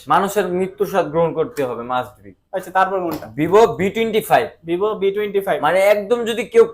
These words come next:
Speaker 1: কয় যে ভাই অফার প্রাইস আপনি দিবেন না, আপনার দাদাই দিব, তাহলে আমি ওই যে একজন, আমার দাদাই না দিলে আমি দিয়ে দিতেছি।
Speaker 2: আজকে
Speaker 1: Only
Speaker 2: আপনি দিবেন
Speaker 1: বাইশ হাজার
Speaker 2: কত?
Speaker 1: টাকায়।
Speaker 2: বাইশ হাজার?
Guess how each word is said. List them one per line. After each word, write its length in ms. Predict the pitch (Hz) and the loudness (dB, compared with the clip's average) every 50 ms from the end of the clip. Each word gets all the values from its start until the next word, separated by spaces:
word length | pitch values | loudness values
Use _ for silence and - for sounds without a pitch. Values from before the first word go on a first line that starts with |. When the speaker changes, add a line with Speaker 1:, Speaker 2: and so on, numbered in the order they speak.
| - - | -4 2
Speaker 1:
কয় 260 | 196 202 202 190 160 | 6 6 8 8 8
যে 120 | 151 165 | 6 6
ভাই 140 | 151 156 151 | 6 6 6
অফার 320 | 147 156 156 165 180 180 | 6 6 6 6 4 2
প্রাইস 300 | 175 190 190 185 180 180 | 2 2 0 0 0 2
আপনি 420 | 160 147 165 160 - - 196 202 185 | 2 2 2 2 0 -8 -6 -6 -6
দিবেন 340 | 160 170 196 180 202 202 202 | -4 -4 -2 -2 -2 -2 0
না, 120 | 196 190 | 0 2
আপনার 480 | 175 156 156 156 - - - 180 170 143 | 2 4 4 4 2 0 -2 -2 0 4
দাদাই 340 | 160 160 160 175 180 170 | 4 4 6 4 4 2
দিব, 200 | 156 156 147 120 110 101 - _ | 2 0 -4 -6 -6 -10 -12 _
তাহলে 160 | 123 131 143 | -6 -2 0
আমি 240 | 139 131 131 135 131 | 2 2 0 -2 -4
ওই 160 | 127 123 117 | -8 -8 -10
যে 100 | 110 113 | -10 -12
একজন, 240 | 110 104 - _ _ 90 _ _ _ _ _ _ _ _ _ _ _ - | -12 -14 -16 _ _ _ _ _ _ _ _ _ _ _ _ _ _ -8
আমার 280 | 113 117 135 135 120 | -6 -4 -4 -4 -2
দাদাই 280 | 123 135 127 131 156 156 | 0 -2 0 0 0 0
না 100 | 160 170 | 0 -2
দিলে 200 | 170 196 202 220 | -4 -2 0 2
আমি 220 | 214 170 147 127 113 | 2 2 0 -2 -8
দিয়ে 180 | 101 113 107 107 | -10 -12 -12 -12
দিতেছি। 320 | 104 98 107 101 - - 92 - _ _ _ - | -14 -16 -18 -20 -20 -20 -20 -20 _ _ _ 0
Speaker 2:
আজকে 200 | 156 175 175 131 | 0 0 2 4
Speaker 1:
Only 100 | 139 208 | 4 6
Speaker 2:
আপনি 120 | 208 214 | 6 6
দিবেন 80 | 226 240 | 8 8
Speaker 1:
বাইশ 160 | 180 165 165 | 8 6 6
হাজার 240 | - 170 170 202 165 | 6 6 6 6 6
Speaker 2:
কত? 60 | 156 | 4
Speaker 1:
টাকায়। 300 | 135 120 104 110 104 92 - _ _ _ _ _ - | -2 -4 -4 -6 -12 -12 -14 _ _ _ _ _ 2
Speaker 2:
বাইশ 200 | 175 185 208 240 | 2 4 4 4
হাজার? 240 | 233 214 196 156 | 4 4 4 4